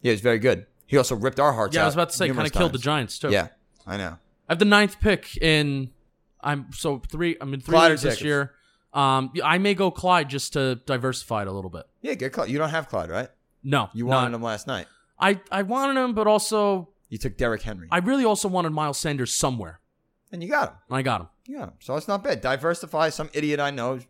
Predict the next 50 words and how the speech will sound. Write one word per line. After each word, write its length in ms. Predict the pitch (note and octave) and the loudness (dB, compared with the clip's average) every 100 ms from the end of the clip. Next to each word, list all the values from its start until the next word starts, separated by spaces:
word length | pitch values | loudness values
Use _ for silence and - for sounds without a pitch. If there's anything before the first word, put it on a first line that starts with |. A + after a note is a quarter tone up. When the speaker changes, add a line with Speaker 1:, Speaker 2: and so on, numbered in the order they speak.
| _ | _
Speaker 1:
diversify 560 | - A2 A#2+ A#2+ - B2+ | -6 -4 -4 -6 -4 -2
the 60 | |
revenue. 360 | A2+ G#2 E2 D2 _ | 0 -2 -4 -18 _
Speaker 2:
And 120 | E3 | 0
Speaker 1:
That's 120 | F#3 | 2
Speaker 2:
this 60 | A3 | 2
is 40 | F#3+ | 4
Speaker 1:
what 80 | |
he 60 | G#3+ | 4
said. 140 | - | 4
Speaker 2:
also, 220 | G#3+ F#3+ - - - | 2 2 -2 -10 0
I, 100 | E3+ | 2
what 160 | G3 | 4
I 60 | A3 | 4
like 240 | F#3+ B3+ D#4 | 4 2 2
about 480 | A#3+ A3 F#3 A#2+ _ | 4 4 4 0 _
how 220 | - F3+ E3+ | 0 2 2
I 80 | |
did 180 | D3+ D#3+ | 0 -4
fantasy 400 | - D3 D#3+ F#3 | -4 -4 -4 -4
this 220 | E3+ F3 | -4 -4
year, 280 | G3 F#3+ F#3+ _ _ _ _ | -2 -2 -4 _ _ _ _
and 120 | D3+ | -2
this 120 | E3 F#3 | -2 -2
was 120 | F#3 | -2
the 80 | F3+ | -2
first 280 | F#3 E3 - | -2 -2 -2
time 160 | E3+ | -2
that 80 | D#3 | 0
I 40 | D3 | -2
was 120 | C3 | -2
ever 180 | D3 D3+ | -2 0
on 140 | C3+ | -2
three 320 | B2+ - C#3 C#3+ | -4 -4 -2 0
different 300 | C#3 C3+ B2 | -2 -4 -2
apps. 340 | B2 D3 - | -2 -2 -6
This 140 | - E3+ | -6 -6
is 60 | |
the 40 | - | -2
first 180 | C4+ | -2
time 140 | - D#3 | 0 -2
that 100 | C#3 | 0
I 60 | |
ever 160 | C3+ C#3 | -2 -4
even 200 | C3 A#2 | -6 -4
left 240 | B2 A#2+ | -4 -4
E 80 | B2 | -8
S 140 | G#2+ - | -8 -8
P 180 | A2+ | -6
N. 220 | G#2+ F#2 | -6 -8